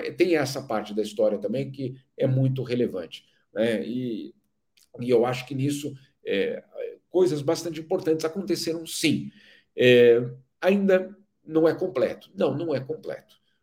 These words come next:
né? É, eu acho que você tem ainda um processo no qual a gente vai ter que, é, nesses dez anos, não só pensar o que aconteceu no Brasil em termos políticos, mas como a própria,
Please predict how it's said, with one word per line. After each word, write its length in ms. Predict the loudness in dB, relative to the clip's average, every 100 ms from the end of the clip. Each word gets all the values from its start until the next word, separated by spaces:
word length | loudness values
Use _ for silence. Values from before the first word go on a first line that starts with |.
| _
né? 320 | -2 -2 -2 -2
É, 360 | -2 0 -2
eu 160 | 2 2
acho 240 | 2 -4
que 340 | 0 0 0 -4 -16 _ _
você 240 | -6 -4
tem 280 | -4 -2 -4 -6
ainda 420 | 0 0 0 -2
um 120 | -2
processo 680 | 0 0 0 2 2 2 -4
no 140 | -8 -4
qual 400 | 2 4 2 -2 -14 _ -4
a 80 |
gente 180 | -4 2
vai 100 | 2
ter 140 | 4 0
que, 260 | 0 -6 -8 _ _ _ _ _
é, 300 | 2 4 4 2 -2
nesses 360 | 0 0 8
dez 260 | 10 10 8
anos, 240 | 2 0
não 140 | -2 -2
só 220 | -2 -4
pensar 580 | -2 -2 -2 0 2 2
o 80 | -2
que 100 | -6
aconteceu 680 | -6 -6 -6 2 4 4 -2 -18 _ _
no 200 | 2 6
Brasil 380 | 8 6 4 2
em 60 | 2
termos 340 | 2 0 -4
políticos, 680 | -4 -2 0 -2 -6 -16 -16 _ _
mas 160 | -6 2
como 480 | 4 4 2 -6 -10 _
a 100 | -16
própria, 760 | 4 6 6 6 6 4 0